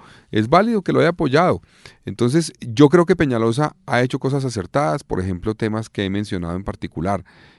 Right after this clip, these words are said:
la reducción de embarazo adolescente, lo que está haciendo para garantizar que Bogotá pueda iniciar la construcción de algunas obras que son fundamentales para la ciudad, construcción de transporte masivo como el metro,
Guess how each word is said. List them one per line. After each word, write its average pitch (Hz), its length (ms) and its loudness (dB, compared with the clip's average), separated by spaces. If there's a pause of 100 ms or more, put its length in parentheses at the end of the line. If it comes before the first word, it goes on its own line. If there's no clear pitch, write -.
(120)
la 90 140 -2
reducción 85 420 -2
de 90 60 -2
embarazo 90 340 -6
adolescente, 87 680 -4 (340)
lo 98 140 2
que 101 100 -4
está 90 160 -2
haciendo 104 440 -2 (160)
para 90 220 -2
garantizar 85 540 -8
que - 120 -4
Bogotá 92 400 -4
pueda 98 280 -2
iniciar 95 300 -4
la 95 80 -6
construcción 87 480 -10
de 87 60 -6
algunas 92 320 -6
obras 104 240 -6
que - 180 -8
son 98 280 -6
fundamentales 98 840 -6
para 101 160 -6
la 87 100 -10
ciudad, 90 420 -6 (500)
construcción 92 460 -4
de 104 80 0
transporte 95 440 -6
masivo 101 400 -4
como 90 220 0
el 82 60 0
metro, 104 400 0